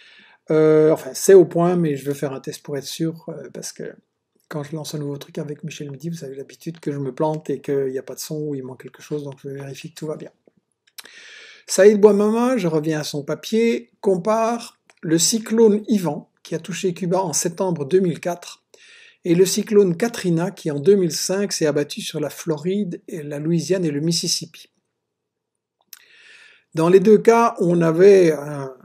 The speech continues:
cyclone de, euh, catégorie cinq, avec des vitesses dépassant deux cent cinquante kilomètres heure. Mais,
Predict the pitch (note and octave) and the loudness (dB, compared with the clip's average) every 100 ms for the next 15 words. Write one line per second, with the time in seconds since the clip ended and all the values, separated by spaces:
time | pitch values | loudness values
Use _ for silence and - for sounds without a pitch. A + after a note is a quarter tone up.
0 | E3+ - - - F3 F3+ D3+ B2 D3 A#3 | -14 -12 -10 -2 2 4 2 -6 -12 -20
1 | _ - D3+ - - - - _ _ - | _ -14 -12 -12 -14 -18 -20 _ _ -20
2 | - - - _ _ E3+ E3 D3 C#3+ C#3 | -20 -20 -20 _ _ -10 -6 -4 -6 -4
3 | - G3 A#3+ D4 _ - _ _ _ _ | -2 0 -2 -6 _ -20 _ _ _ _
4 | _ _ D3+ D3 C#3+ C#3+ C3 B2 G3+ G3 | _ _ -6 -4 -2 -4 -4 -2 -2 -2
5 | - F#4 E3 C#3+ D#3 C3 F3 E3+ D#3 E3 | -8 -8 -6 -8 -6 -6 -4 -6 -6 -6
6 | D3+ D#3 E3 E3 D3+ D3 C#3 - - - | -6 -6 -6 -8 -6 -6 -8 -10 -18 -20
7 | - _ _ _ _ _ _ _ _ _ | -20 _ _ _ _ _ _ _ _ _
8 | _ _ _ F3+ G#3 A3 G3 | _ _ _ 4 6 6 4